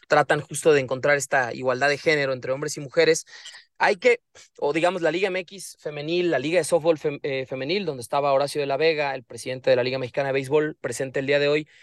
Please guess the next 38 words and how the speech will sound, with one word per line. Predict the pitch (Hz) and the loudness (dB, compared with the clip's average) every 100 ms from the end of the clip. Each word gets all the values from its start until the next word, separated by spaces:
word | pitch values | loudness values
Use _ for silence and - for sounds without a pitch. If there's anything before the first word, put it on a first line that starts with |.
| _ - | _ -4
pues | 170 | -2
hacían | 160 202 214 | 0 0 0
énfasis | 202 220 196 156 | 2 0 0 -4
en | 156 | -2
eso, | 220 143 | -4 -6
¿no? | 131 | -10
En | 170 | -10
decir, | 151 170 151 | -6 -2 0
a | |
ver, | 123 147 - - | 0 0 -4 -8
hay | |
que | 165 | -2
ser | 214 | -2
cuidadosos | 233 220 160 180 202 - _ _ _ | 2 2 4 0 -4 -10 _ _ _
en | 147 | -10
cómo | - 214 | -4 0
se | 247 190 | 2 4
redacta | 156 143 175 - 160 | 2 2 0 0 -4
esta, | - 156 143 131 117 - | -2 -2 -2 -2 -6 -10
esta | - 156 | -6 -2
reforma | 135 127 135 135 | -2 -2 -4 -2
de | |
la | 127 | -2
Ley | 123 131 | -4 -2
Federal | 139 131 | 0 0
del | 135 127 | -2 -2
Trabajo, | 135 135 - 160 _ _ _ | 2 2 0 -6 _ _ _
porque | 156 139 156 | -6 -4 -6
si | - 147 | -2 -2
la | - | -2
fifa | 170 202 160 | -2 -2 0
percibe | 156 - 156 147 | -4 -4 -4 -2
que | 143 | 0
hay | 147 | -2
un | 165 | -4
intervencionismo | 156 139 127 127 120 123 135 175 214 202 | -8 -6 -6 -6 -8 -8 -6 -4 0 0
del | 170 | 2
gobierno, | 160 151 143 131 | 2 2 2 -2